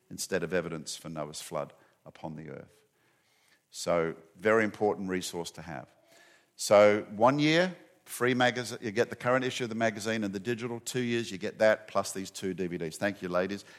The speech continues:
If you do the same, sign up, tear off your coupon, and take that to the ladies at the back. Don't forget to put your email address so we can send you the digital version,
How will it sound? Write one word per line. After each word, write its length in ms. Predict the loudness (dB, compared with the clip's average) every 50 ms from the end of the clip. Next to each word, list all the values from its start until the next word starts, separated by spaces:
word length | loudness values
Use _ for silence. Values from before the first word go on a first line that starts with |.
| -20
If 120 | -12 -6 -4
you 80 | -2
do 160 | 0 2 2 2
the 100 | 2 2
same, 380 | 4 6 6 8 6 6 4
sign 320 | 0 0 2 4 4 6 6
up, 320 | 6 6 4 0 -10 -18 -20 -20 -20 -20 _ _ _ _ _ _ _ _ _ _ -8
tear 320 | 0 6 6 8 10 10
off 220 | 8 8 6 4 2
your 160 | 4 4 2
coupon, 640 | 2 -2 -2 -2 -2 0 2 2 2 2 2 -4 -12 -16 _ _ _ _ _ _ -10
and 140 | -10 -8
take 280 | -4 0 0 0 0 2
that 260 | 2 2 2 2 0 -6
to 100 | -8 -4
the 100 | 0 4
ladies 420 | 4 6 4 4 2 -2 -4 -4
at 120 | -6 -8
the 80 | -4 0
back. 260 | 4 4 4 4 0 -6 -20 _ _ _ -20 -20 _ _
Don't 200 | 4 6 6 4
forget 300 | 2 -2 -2 -2 -2 -2 -4
to 60 | -6
put 260 | -8 -6 -6 -4 -2
your 120 | -2 -2 0
email 460 | 0 2 2 4 6 6 6 6 6 4
address 300 | 2 2 2 2 2 0
so 160 | -2 -2 -2
we 80 | -4
can 160 | -6 -8 -8 -6
send 260 | -4 -4 -2 -2 -4
you 80 | -4
the 100 | -6 -6
digital 380 | -6 -6 -6 -6 -6 -6 -8 -6
version, 500 | -2 0 2 2 2 2 0 -4 -4